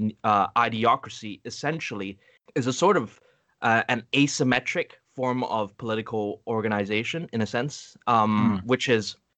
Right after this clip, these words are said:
Speaker 1: uh, you're trying to overcome material deficiencies through ideological mobilization. So this idea, this, this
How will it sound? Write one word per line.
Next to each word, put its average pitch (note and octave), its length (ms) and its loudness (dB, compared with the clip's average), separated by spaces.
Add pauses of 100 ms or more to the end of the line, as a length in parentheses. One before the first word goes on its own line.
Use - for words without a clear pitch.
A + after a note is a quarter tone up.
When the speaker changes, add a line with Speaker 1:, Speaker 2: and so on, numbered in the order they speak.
(180)
Speaker 1:
uh, A#2+ 200 4
you're B2 160 4
trying F3+ 280 2
to - 120 0
overcome B2+ 600 0 (120)
material A#2+ 760 0
deficiencies G2 960 -10 (160)
through A#2+ 160 -6 (100)
ideological A#2 720 0
mobilization. F#2+ 800 -6
So B2 140 -10
this C#3+ 220 -2 (180)
idea, A2 460 -2
this, - 220 -6
this - 480 -8